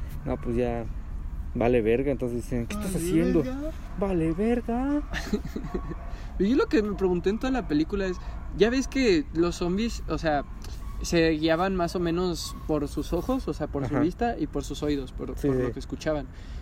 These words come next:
Speaker 2: Yo dije, "Verga, ¿por qué no, yo qué sé, agarraban algo afilado, ¿sabes? O, o con los propios bats, o yo qué sé".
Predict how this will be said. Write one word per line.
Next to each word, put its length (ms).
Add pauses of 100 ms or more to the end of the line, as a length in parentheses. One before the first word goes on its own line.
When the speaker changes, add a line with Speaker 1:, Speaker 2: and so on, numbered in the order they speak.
(160)
Speaker 2:
Yo 120
dije, 400 (360)
"Verga, 260
¿por 200
qué 120
no, 540
yo 120
qué 60
sé, 180
agarraban 420
algo 180
afilado, 420
¿sabes? 360
O, 200
o 140
con 160
los 140
propios 300
bats, 280
o 20
yo 140
qué 120
sé". 240